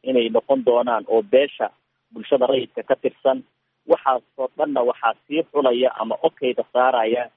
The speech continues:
eh, maamul goboleedka. Marka taa xulistii inay qayb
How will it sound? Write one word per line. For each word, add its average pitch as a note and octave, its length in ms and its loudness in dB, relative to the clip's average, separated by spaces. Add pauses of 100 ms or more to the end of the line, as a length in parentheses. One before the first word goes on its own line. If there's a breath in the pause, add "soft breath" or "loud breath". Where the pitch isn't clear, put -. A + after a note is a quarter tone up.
(360)
eh, G#2+ 560 0
maamul A#2+ 320 0
goboleedka. B2 560 0
Marka A2 260 -8
taa C3+ 300 0
xulistii C3+ 560 -6
inay B2+ 240 2
qayb D3+ 240 0